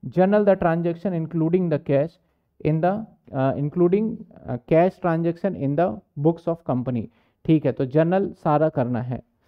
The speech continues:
तो ध्यान से देखते हैं। पहली एंट्री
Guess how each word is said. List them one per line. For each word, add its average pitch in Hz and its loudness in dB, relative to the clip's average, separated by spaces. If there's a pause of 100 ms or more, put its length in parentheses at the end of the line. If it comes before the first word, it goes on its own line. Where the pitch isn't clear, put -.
(240)
तो 143 -8
ध्यान 147 -2
से 151 -2
देखते - -8
हैं। 131 -14 (1400)
पहली 170 2
एंट्री 117 -2